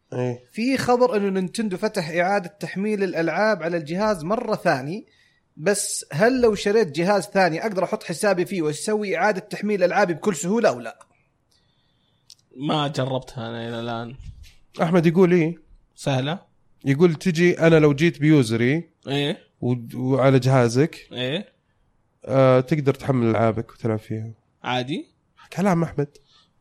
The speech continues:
Speaker 1: لا، هو
Speaker 3: ما، أنا
Speaker 1: عمومًا
Speaker 3: ما جرب-،
Speaker 1: موجود،
Speaker 3: أنا شخصيًا ما جربت.
Speaker 1: موجود في، حتى في الأخبار أتذكر كان موجود، بس، آه،
Speaker 3: أذكر
Speaker 1: التجربة.
Speaker 3: الأسبوع اللي فات تكلمنا عنها،
Speaker 1: إيه.
Speaker 3: بس أنا ما متأكد صراحة.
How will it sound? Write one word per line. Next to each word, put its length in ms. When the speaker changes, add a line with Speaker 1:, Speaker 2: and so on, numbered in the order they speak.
Speaker 1:
لا، 120
هو 80
Speaker 3:
ما، 60
أنا 60
Speaker 1:
عمومًا 220
Speaker 3:
ما 0
جرب-، 140
Speaker 1:
موجود، 140
Speaker 3:
أنا 100
شخصيًا 300
ما 120
جربت. 160
Speaker 1:
موجود 480
في، 120
حتى 260
في 60
الأخبار 440
أتذكر 380
كان 160
موجود، 500
بس، 440
آه، 340
Speaker 3:
أذكر 40
Speaker 1:
التجربة. 320
Speaker 3:
الأسبوع 180
اللي 140
فات 240
تكلمنا 360
عنها، 200
Speaker 1:
إيه. 240
Speaker 3:
بس 140
أنا 120
ما 100
متأكد 420
صراحة. 340